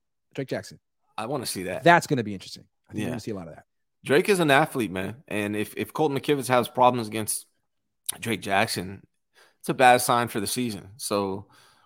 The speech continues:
Speaker 2: we're gonna
Speaker 1: That's
Speaker 2: see.
Speaker 1: one
Speaker 2: I
Speaker 1: way
Speaker 2: mean,
Speaker 1: to look at it. That's
Speaker 2: Uh,
Speaker 1: one way
Speaker 2: yeah,
Speaker 1: to
Speaker 2: I
Speaker 1: look
Speaker 2: mean,
Speaker 1: at
Speaker 2: the,
Speaker 1: it.
Speaker 2: the
Speaker 1: The other
Speaker 2: thing,
Speaker 1: way to
Speaker 2: though,
Speaker 1: look
Speaker 2: is
Speaker 1: at it
Speaker 2: that
Speaker 1: is if Drake Jackson has tr-, uh, can't beat Colton McKivitz, that's bad sign for Drake.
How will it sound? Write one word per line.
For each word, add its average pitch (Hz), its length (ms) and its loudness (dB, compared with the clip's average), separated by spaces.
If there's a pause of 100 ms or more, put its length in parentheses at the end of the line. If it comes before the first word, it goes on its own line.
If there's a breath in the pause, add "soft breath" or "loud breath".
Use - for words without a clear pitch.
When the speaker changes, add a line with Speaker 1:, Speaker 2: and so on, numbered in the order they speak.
Speaker 2:
we're 135 80 -2
gonna 165 80 2
Speaker 1:
That's 139 100 2
Speaker 2:
see. 143 180 4
Speaker 1:
one 156 100 6
Speaker 2:
I - 20 6
Speaker 1:
way 156 60 6
Speaker 2:
mean, 131 100 2
Speaker 1:
to 123 40 2
look 117 120 -2
at 113 100 2
it. 120 160 -2 (360)
That's 123 100 -4
Speaker 2:
Uh, - 20 -8
Speaker 1:
one 151 100 2
way 147 80 6
Speaker 2:
yeah, - 20 4
Speaker 1:
to 123 40 4
Speaker 2:
I 135 40 2
Speaker 1:
look - 140 2
Speaker 2:
mean, - 40 -2
Speaker 1:
at - 80 2
Speaker 2:
the, 117 60 0
Speaker 1:
it. 113 60 -6
Speaker 2:
the 151 60 0
Speaker 1:
The 147 60 -4
other 139 100 4
Speaker 2:
thing, 175 80 8
Speaker 1:
way 175 60 10
to - 60 8
Speaker 2:
though, - 40 8
Speaker 1:
look 156 100 8
Speaker 2:
is 143 40 4
Speaker 1:
at 135 120 6
it 127 60 4
Speaker 2:
that 123 60 2
Speaker 1:
is 117 140 -4 (420)
if 127 160 0
Drake 135 220 4
Jackson 139 280 4
has 123 120 0
tr-, - 100 4
uh, 117 440 4
can't 123 220 0
beat 123 140 0
Colton 113 240 4
McKivitz, 120 240 0
that's 120 120 0
bad 117 240 0
sign 117 140 0
for 101 80 -12
Drake. 104 280 -2